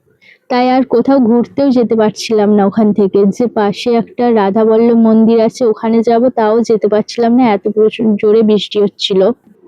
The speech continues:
বৃষ্টি এমন সময় থামলো যে ওই টাইমে খাবার টাইম হয়ে গেছে, তাই সবাই মিলে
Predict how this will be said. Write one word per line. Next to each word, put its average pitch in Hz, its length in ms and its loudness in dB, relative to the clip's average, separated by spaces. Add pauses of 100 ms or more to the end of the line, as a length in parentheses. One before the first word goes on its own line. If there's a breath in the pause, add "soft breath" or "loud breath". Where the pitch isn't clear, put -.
(500)
বৃষ্টি 262 380 0
এমন 277 320 0
সময় 302 340 -2
থামলো 294 420 0
যে 320 160 2
ওই 254 140 2
টাইমে 262 320 2
খাবার 233 320 -2
টাইম 240 380 0
হয়ে 262 240 4
গেছে, 277 300 0 (440 soft breath)
তাই 262 160 0
সবাই 226 420 0
মিলে 254 380 2